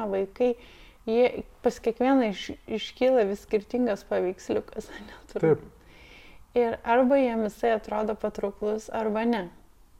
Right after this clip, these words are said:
Speaker 1: Tai jeigu vaikystėj tikrai nematei ten gražių dalykų, tai greičiausiai tas paveiksliukas neatrodo labai. Ir tie paveiksliukai, tarp kitko, jie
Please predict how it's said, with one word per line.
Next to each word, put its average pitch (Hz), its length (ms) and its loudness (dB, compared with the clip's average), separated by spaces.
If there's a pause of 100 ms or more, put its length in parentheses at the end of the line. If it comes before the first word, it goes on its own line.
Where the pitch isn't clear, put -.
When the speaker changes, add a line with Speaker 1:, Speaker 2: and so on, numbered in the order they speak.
(880)
Speaker 1:
Tai 220 100 -2
jeigu 214 320 2
vaikystėj 214 640 0
tikrai 220 320 -2
nematei 196 480 -6
ten 196 240 -8
gražių 220 320 -2
dalykų, 220 400 0
tai 202 160 -4
greičiausiai 208 560 -6
tas 208 180 -8
paveiksliukas 208 800 -6
neatrodo 214 560 -2
labai. 202 460 -8 (680)
Ir 214 180 2
tie 285 160 6
paveiksliukai, 262 640 2
tarp 214 200 -6
kitko, - 280 -10
jie 214 220 0